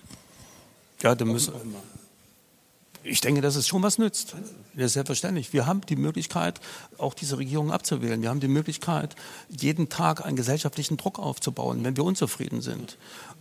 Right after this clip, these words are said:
So, und, äh, das, denke ich, ist das Wichtige. Das ist halt der Unterschied zwischen einer Diktatur und einer Demokratie.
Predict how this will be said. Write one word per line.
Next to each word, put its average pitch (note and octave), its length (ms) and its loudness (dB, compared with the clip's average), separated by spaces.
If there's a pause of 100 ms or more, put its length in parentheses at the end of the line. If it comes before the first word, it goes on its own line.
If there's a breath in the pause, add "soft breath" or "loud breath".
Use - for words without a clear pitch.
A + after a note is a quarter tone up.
(180)
So, B2+ 200 0
und, G#2+ 340 -6
äh, G#2 240 -6
das, - 240 0
denke E3 260 -2
ich, D#3+ 160 -2
ist D#3+ 220 -4
das D3 160 -2
Wichtige. D#3 420 -4 (380 loud breath)
Das - 180 0
ist - 140 2
halt D3+ 140 2
der - 80 2
Unterschied - 500 -4 (220 loud breath)
zwischen D3 580 0
einer C3 200 -4
Diktatur C#3+ 440 -4
und D#3 80 0
einer D3 160 -2
Demokratie. D#3 580 -4